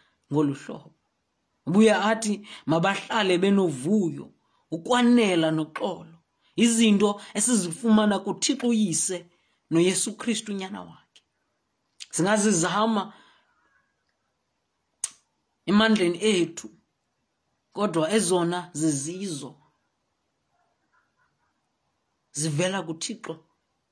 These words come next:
ngoYesu. Mhlambe thina singafumana ezikasisithozi, eza fake, zovuyo, noxolo, nokwanela. Kodwa ukuba sizawufumana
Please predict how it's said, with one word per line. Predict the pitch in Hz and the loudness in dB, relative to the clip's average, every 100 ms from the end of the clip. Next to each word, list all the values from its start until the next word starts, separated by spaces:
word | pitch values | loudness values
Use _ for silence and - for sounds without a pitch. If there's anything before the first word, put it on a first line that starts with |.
| _ _ 131 | _ _ -16
ngoYesu. | 143 170 170 165 - - _ _ _ - | -12 -12 -12 -14 -18 -20 _ _ _ -4
Mhlambe | 226 208 190 | -2 0 0
thina | 226 202 | 0 0
singafumana | 196 151 - 208 208 214 190 - - | 0 -4 -6 -6 -4 -2 -6 -10 -6
ezikasisithozi, | 208 185 190 - 220 - - 185 160 143 165 - | -4 -2 -2 -2 -6 -8 -4 0 0 -2 -8 -8
eza | 190 190 190 | -4 -2 -2
fake, | 185 226 240 233 - - _ _ _ _ _ _ - | -2 2 2 2 -4 -20 _ _ _ _ _ _ -10
zovuyo, | 147 208 156 135 208 214 180 170 165 _ _ _ - | 0 0 0 0 0 2 0 -2 -8 _ _ _ -4
noxolo, | 165 160 - 208 160 156 | -4 -2 0 2 4 4
nokwanela. | 151 151 190 180 170 147 - _ _ _ _ _ _ - | 2 -2 -8 -8 -12 -14 -20 _ _ _ _ _ _ -4
Kodwa | 175 170 147 - - - | -2 0 -2 -4 -16 -12
ukuba | 170 214 208 214 - - _ _ - | -8 -4 -2 -2 -4 -12 _ _ -16
sizawufumana | 196 185 160 214 185 196 185 165 | -6 -4 -4 -6 -4 -4 -4 -6